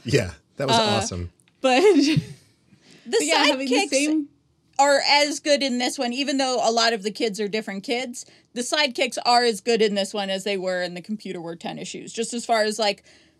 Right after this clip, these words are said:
Speaker 3: feeling like really whole, well-rounded characters for only having a few lines and being, you know, side parts. I feel like that was well
Speaker 2: Mm-hmm.
Speaker 3: done again this time.
Speaker 1: Yeah.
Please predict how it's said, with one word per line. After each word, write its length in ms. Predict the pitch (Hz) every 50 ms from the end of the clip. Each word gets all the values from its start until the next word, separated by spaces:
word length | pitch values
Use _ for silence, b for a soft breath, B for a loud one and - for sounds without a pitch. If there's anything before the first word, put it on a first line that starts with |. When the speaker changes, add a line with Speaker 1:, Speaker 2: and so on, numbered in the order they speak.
| b b
Speaker 3:
feeling 440 | _ - - 349 392 381 370 349 339
like 200 | 320 302 277 226 220
really 440 | 220 240 269 277 269 262 262 233
whole, 580 | 247 226 - 285 254 254 254 262 262 262 254 233
well-rounded 720 | 208 220 220 220 233 226 226 214 220 226 226 214 202 196
characters 680 | - 262 196 196 202 220 - - 285 285 285 330 330 -
for 140 | - 233 208
only 160 | 202 202 208
having 340 | 262 208 202 190 208 208 190
a 60 | 190
few 240 | - - 208 208 202
lines 680 | 202 190 175 170 180 196 202 214 226 233 226 214 - 226
and 200 | 196 190 190 160
being, 560 | 196 185 190 190 185 185 185 185 185 - -
you 120 | 208 202
know, 160 | 190 185 185 196
side 420 | - - 208 156 175 196 190 -
parts. 340 | - 247 254 285 285 - -
I 120 | 185 208
feel 180 | - - 220 208
like 240 | 202 196 196 190 _
that 320 | 170 190 196 196 185 - - -
was 320 | 214 208 196 185 - -
well 140 | 202 220 240
Speaker 2:
Mm-hmm. 80 | 226
Speaker 3:
done 220 | 226 196 180 185 180
again 280 | 170 175 175 170 170
this 220 | 156 165 180 - -
time. 320 | - 165 - 127 175 190 _ b b b b
Speaker 1:
Yeah. 180 | 123 143 185